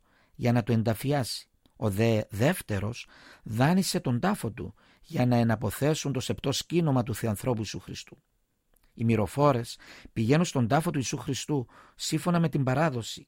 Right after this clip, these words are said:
για να πάρουν τα μοίρα στον αγαπημένο διδάσκαλό τους. Αλλά στον άδειο τάφο, άγγελος Κυρίου θα τους πληροφορήσει για το μεγάλο γεγονός της Αναστάσεως και θα ζητήσει από αυτές να μεταφέρουν το χαρμόσυνο μήνυμα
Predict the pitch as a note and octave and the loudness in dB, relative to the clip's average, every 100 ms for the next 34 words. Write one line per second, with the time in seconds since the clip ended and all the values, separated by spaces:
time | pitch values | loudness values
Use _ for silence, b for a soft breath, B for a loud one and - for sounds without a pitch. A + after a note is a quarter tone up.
0 | _ A#2+ A2 G#2+ C3 C3 A2 G#2 B2+ E3+ | _ -4 -4 0 0 2 2 2 2 2
1 | F#3 G#3 b b - - A#2+ A2 G#2+ A2 | 0 -4 b b -4 2 2 2 0 2
2 | C3+ A#2+ G#2+ A#2+ - A2+ A2+ G#2 - - | 2 0 0 -2 0 0 0 0 -6 -18
3 | - _ _ - A2+ A2 B2 A2+ A2+ b | -20 _ _ -8 -2 0 0 0 -4 b
4 | b b b b - A2+ A#2 D3 C3+ C3+ | b b b b -2 2 4 4 2 0
5 | C#3+ D#3+ - A#2 - - b b b D#3 | 4 2 2 -4 -6 -10 b b b 4
6 | F#3+ F3 D3 - A#2+ A#2 D#3 F#3+ E3 C#3 | 4 4 4 2 2 4 4 2 0 -2
7 | - B2+ A#2+ A#2 A2 F3+ - - A2 b | 0 0 0 0 0 0 -2 -6 -10 b
8 | b - A#2 A#2 A2 C3+ C#3+ B2 A2 A#2 | b -4 2 4 6 6 6 4 4 2
9 | C#3+ B2+ B2+ A2+ - D#3 C#3+ G#2 G2+ - | 0 0 0 0 0 -2 -2 -6 -8 -10
10 | b b b A2+ A2 G2+ A2 A#2+ C3+ C3 | b b b -4 0 0 0 -2 -2 0
11 | G#2+ - D3+ F#3+ - B B B B2+ A#2+ | 0 0 0 0 -2 B B B 2 2
12 | A2 A#2 D3 C#3+ C3 B2 A#2+ C3+ - B2+ | 4 2 0 0 0 2 2 2 2 2
13 | A2+ C#3+ F#3 G3 G3+ | 4 4 4 4 2